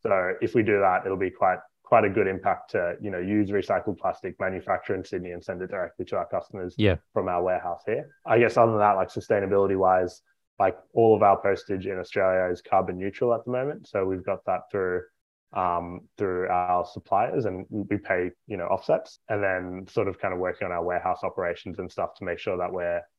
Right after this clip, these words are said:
Speaker 1: emitting as little as possible. So that one was a lot easier 'cause I'm s-, like, my background being in energy efficiency, I was like, "Oh,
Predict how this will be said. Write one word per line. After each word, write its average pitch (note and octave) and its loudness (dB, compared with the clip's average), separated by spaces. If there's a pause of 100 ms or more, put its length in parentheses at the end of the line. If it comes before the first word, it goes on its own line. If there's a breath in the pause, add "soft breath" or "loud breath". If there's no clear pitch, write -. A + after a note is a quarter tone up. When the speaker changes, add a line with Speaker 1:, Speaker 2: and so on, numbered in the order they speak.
Speaker 1:
emitting F2+ -4
as F2 -8
little F2+ -2
as E2+ -8
possible. B2+ -2
So F2+ -4 (340)
that G#2 4
one G2 0
was F#2+ -2
a G2 -2
lot F#2 0
easier F2+ -2 (260)
'cause G#2 -4
I'm F2+ -2
s-, - -12
like, G2+ 0
my G2 2
background F2+ -2
being F2+ -2
in F2+ -6
energy F2+ -6
efficiency, F#2 -6
I F2 -4
was F2 -8
like, - -12
"Oh, F#2+ -12